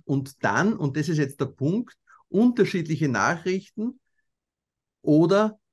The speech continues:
unterschiedliche Sichtbarkeit von Nachrichten dargestellt hat. Und das sind die berühmten Algorithmen im Hintergrund, sodass ich als Einzelner gar nicht mehr weiß, sehe ich das, was alle sehen, oder sehe ich das, was jemand glaubt,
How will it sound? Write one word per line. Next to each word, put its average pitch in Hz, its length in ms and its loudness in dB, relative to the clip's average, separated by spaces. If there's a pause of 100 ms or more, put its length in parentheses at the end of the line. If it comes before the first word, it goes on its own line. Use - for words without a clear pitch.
(460)
unterschiedliche 180 640 0
Sichtbarkeit 151 760 -2
von 131 180 -2
Nachrichten 139 720 -4
dargestellt 117 680 -4
hat. 92 160 -8
Und 117 120 -4
das 151 120 -2
sind 160 160 0
die 151 60 2
berühmten 156 420 -2
Algorithmen 147 580 -2
im 127 140 -2
Hintergrund, 143 760 -4 (580)
sodass 156 340 -2
ich 214 320 -2
als 143 120 -2
Einzelner 170 560 -4
gar 135 180 -2
nicht 175 200 -4
mehr 143 160 0
weiß, 147 480 -2 (260)
sehe 151 300 -2
ich - 240 -6
das, 143 300 -2
was 135 120 -4
alle 107 280 -2
sehen, 156 480 -4 (580)
oder 147 220 0
sehe 160 180 0
ich 160 80 -6
das, 123 320 -2
was 156 160 0
jemand 143 360 -2
glaubt, 147 540 -4